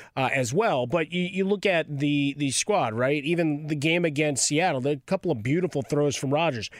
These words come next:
If he's got time, can still make it. Davante Adams somehow still getting open against that Seattle secondary. But you go through their stats, right? Davante Adams, nine ninety-seven. He missed four games.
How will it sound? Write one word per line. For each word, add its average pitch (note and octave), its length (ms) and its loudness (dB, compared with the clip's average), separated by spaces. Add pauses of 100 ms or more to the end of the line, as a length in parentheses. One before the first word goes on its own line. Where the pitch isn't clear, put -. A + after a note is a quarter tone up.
If D#3+ 160 -4
he's E3 120 0
got E3 220 0
time, A#3 460 0 (520)
can G3 120 -2
still A3+ 180 2
make G#3+ 240 0
it. G2+ 140 -12
Davante F3+ 380 2
Adams G3 280 0
somehow F#3+ 300 2
still G3 240 -2
getting F3 260 2
open D#3 320 -2 (300)
against D#3 320 0
that D#3 160 0
Seattle D3+ 400 0
secondary. A2+ 580 -2 (380)
But F#3 140 0
you F#3 40 -2
go G#3+ 140 2
through G#3 200 -4
their E3+ 120 2
stats, - 640 -2 (480)
right? G3 240 0 (220)
Davante G3 380 2
Adams, G3+ 640 0
nine F3+ 260 2
ninety-seven. D#3+ 580 0
He C3+ 80 2
missed C#3+ 320 0
four C#3 200 0
games. A2 460 -2